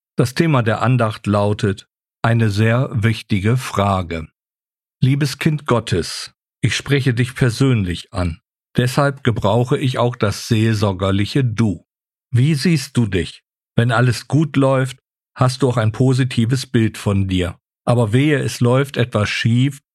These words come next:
und die Luftschlösser zerplatzen wie Seifenblasen, wenn dann Probleme, Sorgen und Nöte über dich hereinbrechen. Dann geht es wieder los mit den bekannten Klageliedern.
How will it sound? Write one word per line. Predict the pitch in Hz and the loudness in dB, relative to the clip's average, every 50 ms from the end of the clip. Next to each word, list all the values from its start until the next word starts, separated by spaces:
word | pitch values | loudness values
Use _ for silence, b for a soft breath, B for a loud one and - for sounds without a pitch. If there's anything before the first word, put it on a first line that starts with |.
| _ _ - | _ _ 0
und | 127 113 | 0 2
die | 113 113 | 2 2
Luftschlösser | 110 120 143 135 - - - - - 131 127 131 127 - 131 120 | 2 2 0 0 -4 -10 -12 -4 0 2 2 2 2 0 -2 -2
zerplatzen | - - - 104 - - - 113 110 110 - - - 120 101 | 0 -2 -2 -2 -2 -2 0 0 0 0 -2 -2 -2 0 0
wie | 101 101 | 0 -2
Seifenblasen, | 90 92 104 107 123 127 127 - 131 113 117 117 110 110 113 110 104 95 - 117 101 - _ _ - | 0 0 0 2 2 0 0 0 0 0 2 2 2 2 2 0 0 0 -2 -2 -4 -4 _ _ 0
wenn | 127 127 127 | 2 2 2
dann | 135 131 127 | 2 0 0
Probleme, | 127 - - 101 92 101 101 113 120 127 135 139 135 123 113 | -2 -2 -4 -2 0 0 2 2 2 2 2 2 2 2 0
Sorgen | 98 95 120 117 120 123 123 127 127 123 - | 0 0 2 2 4 2 2 2 0 0 0
und | 110 110 113 113 | 0 -2 0 0
Nöte | 107 107 117 120 120 113 - 120 | 2 2 2 2 0 0 -2 -4
über | - 113 104 110 110 | -2 0 0 0 0
dich | 104 120 123 - - | 0 -2 -4 -2 -2
hereinbrechen. | 170 147 123 113 104 101 101 98 95 85 92 95 90 - - 87 87 90 - _ _ _ _ _ _ _ | 0 0 2 2 2 2 0 0 0 0 -2 -2 -2 -4 -6 -8 -8 -8 -10 _ _ _ _ _ _ _
Dann | - 127 131 131 | 0 2 2 2
geht | 123 151 151 147 | 2 0 0 0
es | 147 131 - | -2 -2 0
wieder | 160 135 147 139 | 0 0 2 2
los | 139 139 147 147 139 123 107 - - - | 2 2 2 2 2 2 0 -2 -4 -2
mit | 120 113 107 | -2 -2 0
den | - 117 110 107 | 2 0 2 0
bekannten | 107 - - - 113 117 127 127 - 120 127 | 0 -2 0 0 0 0 0 0 -2 -2 -2
Klageliedern. | 127 - 127 120 120 123 135 135 127 127 110 98 98 98 85 85 78 82 87 | 0 0 0 2 2 2 0 0 0 0 0 0 -2 -2 -2 -4 -6 -8 -10